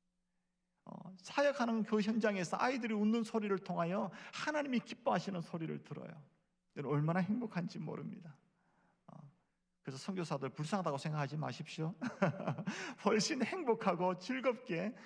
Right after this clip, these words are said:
하나님 앞에, 어, 사역하고 있습니다. 어, 우리 목사님 짧게 한 달 왔다고 좀 두 달은 있어야 되는데 말씀하셨지만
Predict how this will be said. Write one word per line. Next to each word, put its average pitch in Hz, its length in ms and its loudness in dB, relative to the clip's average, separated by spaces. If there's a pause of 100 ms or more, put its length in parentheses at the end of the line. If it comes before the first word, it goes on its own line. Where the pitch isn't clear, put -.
(260)
하나님 143 420 0
앞에, 143 400 -4 (300)
어, 131 120 -6
사역하고 143 500 -4
있습니다. 143 680 -10 (560)
어, - 200 -10
우리 139 120 -4
목사님 143 460 0 (320)
짧게 - 280 0
한 170 200 2
달 120 640 0 (200)
왔다고 135 340 0
좀 156 300 -2
두 160 160 -6
달은 160 380 0
있어야 156 260 -2
되는데 131 260 -2
말씀하셨지만 131 920 -4